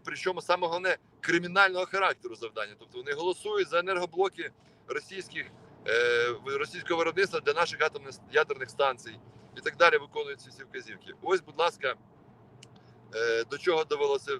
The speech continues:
ця вся, скажімо, схема, яку впровадив Єрмак і Зеленський. Однак я вам нагадую ще раз, що Єрмак, на мою думку, і на м-, на велике переконання, я думаю, не тільки мого, мо-, на моє от єдиного, е, спеціаліста в цій сфері,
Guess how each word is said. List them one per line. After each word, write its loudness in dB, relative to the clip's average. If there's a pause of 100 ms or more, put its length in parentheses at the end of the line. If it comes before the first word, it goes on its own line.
ця 0
вся, 2 (260)
скажімо, -2
схема, 4
яку -2
впровадив 2
Єрмак -2
і -12
Зеленський. -4 (260)
Однак 4
я 8
вам 4
нагадую -2
ще 2
раз, 0
що -8
Єрмак, 0 (220)
на 0
мою -2
думку, -12 (260)
і -8
на -4
м-, -4
на 0
велике -4
переконання, 0
я 2
думаю, -6
не -14
тільки -10
мого, 0
мо-, -6 (160)
на -10
моє 2
от 2 (220)
єдиного, -4 (420)
е, 0
спеціаліста -4
в -8
цій -10
сфері, 12